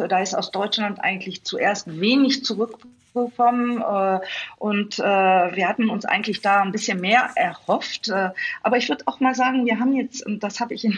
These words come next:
<laughs> meiner eigenen Lebensgeschichte ja irgendwo erlebt, äh, die deutsch-französische Aussöhnung, die hat ja nun wirklich, sagen wir mal, gut funktioniert. Aber jetzt ist es auch an der Zeit, und das ist auch der Grund gewesen, warum wir diese deutsch-französische Parlamentarische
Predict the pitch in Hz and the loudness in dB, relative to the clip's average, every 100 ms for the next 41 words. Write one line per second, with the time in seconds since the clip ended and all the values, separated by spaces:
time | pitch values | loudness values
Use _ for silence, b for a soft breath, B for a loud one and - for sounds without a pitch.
0 | 196 - 208 190 98 143 190 180 170 208 | -2 -2 0 0 0 0 -2 -6 -4 0
1 | 226 226 180 - 185 - 175 160 - 202 | 0 0 -6 -8 -10 -6 -4 -2 -4 -6
2 | 208 185 185 170 165 170 247 - - 175 | -6 -6 -4 -4 -4 -6 -6 -6 -4 -2
3 | 170 B B B - 190 180 175 226 208 | -2 B B B -8 -6 -2 0 0 -2
4 | 202 - 208 202 - 185 - 190 220 226 | -4 -2 -2 0 -2 -2 0 0 2 0
5 | 190 170 165 175 190 190 208 202 196 214 | -2 -4 -6 -8 -6 -6 -4 -6 -2 -2
6 | 226 196 - B B B B - 180 190 | -2 -8 -10 B B B B -6 -2 0
7 | 233 214 - 220 269 - - 226 - 226 | 2 0 0 0 -2 -2 0 0 2 -2
8 | 190 160 - 190 208 233 247 240 233 - | -2 -4 -4 -2 0 -2 -2 -4 -4 -2
9 | - 190 190 185 180 - 196 170 - 170 | -4 -2 -4 -4 -8 -2 0 0 -4 -10
10 | 170 202 185 - 190 190 220 240 196 185 | -8 -8 -8 -6 -8 -2 -2 -2 -6 -6
11 | 196 190 180 185 185 175 180 180 196 - | -6 -6 -6 -4 -6 -8 -8 -6 -6 -6
12 | 190 - 202 196 180 175 175 165 160 165 | -10 -8 -8 -6 -6 -2 -2 -2 -4 0
13 | 165 156 | 0 -2